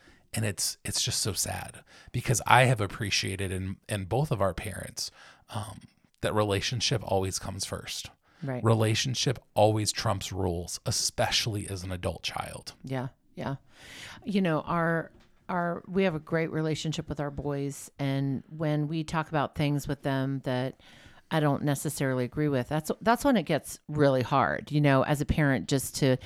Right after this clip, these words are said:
Speaker 2: pull back and say, "Okay, I'm not gonna say a whole lot about this. I'm gonna think about what, what it is that I'm gonna say or how I'm gonna
Speaker 1: Mm-hmm.
Speaker 2: say it."
Speaker 1: Mm-hmm.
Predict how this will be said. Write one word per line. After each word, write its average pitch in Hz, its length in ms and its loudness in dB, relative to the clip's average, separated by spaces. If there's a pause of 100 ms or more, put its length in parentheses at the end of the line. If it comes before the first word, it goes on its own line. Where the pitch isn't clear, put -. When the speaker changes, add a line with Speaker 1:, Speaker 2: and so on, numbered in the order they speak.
(240)
Speaker 2:
pull 175 180 4
back 139 280 2
and 135 140 2
say, 127 340 2
"Okay, 135 180 -4
I'm 131 100 2
not 131 140 -2
gonna 127 120 -2
say 170 220 0
a 165 100 4
whole 156 160 2
lot 151 160 4
about 147 240 0
this. 147 500 2 (460)
I'm 147 100 0
gonna 123 140 2
think 165 320 -2
about 151 300 0
what, 139 280 0 (360)
what 156 220 2
it 151 140 4
is 143 320 4
that 139 120 0
I'm 135 120 0
gonna 127 240 -2
say 131 440 0
or 113 100 0
how 139 260 -2
I'm 139 140 0
gonna 131 180 4
Speaker 1:
Mm-hmm. 113 140 4
Speaker 2:
say 123 240 4
it." - 120 -4
Speaker 1:
Mm-hmm. 101 220 -8